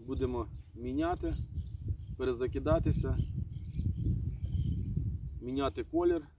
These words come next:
міняти смак і так далі. По монтажах у нас сьогодні гачки Корда Кренк вісьмерка,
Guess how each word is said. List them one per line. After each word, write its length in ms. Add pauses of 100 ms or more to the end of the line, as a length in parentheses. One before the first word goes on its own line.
міняти 480
смак 380 (1700)
і 80
так 240
далі. 300 (1400)
По 120
монтажах 680 (720)
у 40
нас 300
сьогодні 520 (220)
гачки 480 (180)
Корда 340
Кренк 320
вісьмерка, 680